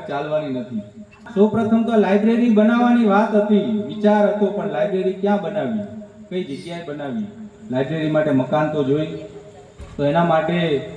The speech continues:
સિદ્ધાર્થ કેળવણી મંડળના પ્રિન્સિપાલ સાહેબ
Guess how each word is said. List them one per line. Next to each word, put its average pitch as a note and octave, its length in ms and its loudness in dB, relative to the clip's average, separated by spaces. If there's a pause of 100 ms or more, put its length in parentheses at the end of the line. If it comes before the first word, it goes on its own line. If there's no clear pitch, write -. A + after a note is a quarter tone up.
(1000)
સિદ્ધાર્થ E3+ 380 2
કેળવણી E3+ 340 0
મંડળના D#3 600 4 (400)
પ્રિન્સિપાલ D#3 580 2
સાહેબ - 260 4